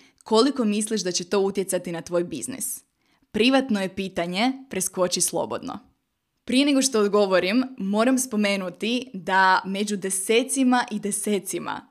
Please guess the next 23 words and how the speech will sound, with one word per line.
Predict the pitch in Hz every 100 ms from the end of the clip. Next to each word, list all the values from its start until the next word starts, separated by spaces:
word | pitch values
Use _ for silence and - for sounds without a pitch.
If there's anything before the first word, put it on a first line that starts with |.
| _
pitanja | - 220 240 226 208
koja | 208 190
su | 185
stigla, | 185 - 190 175 170 269 - _ _ - _
niti | 208 220 269 269 262
jedno | 220 220 240 233 202
od | 175
njih | 175 156 214 - _ -
nije | 196 208 208
bilo | 180 196 202
neprimjereno, | 180 180 165 156 135 64 76 - - _ _ -
iako | 311 339 254
su | 247 214
pitanja | 226 214 196
bila | 185 190
anonimna. | 175 165 143 69 69 - - _ _ _ _ _ _ _ - _ -
I | 208 208 208 202 202
moram | 208 214 233 254
naglasiti | 226 208 196 190 190 175 175 220 214
koliko | - 190 196 226 226 233 214 202 185 - _
volim | 180 170 208 208 190
ovu | 185 190
zajednicu | 175 180 180 170 165 - 190 247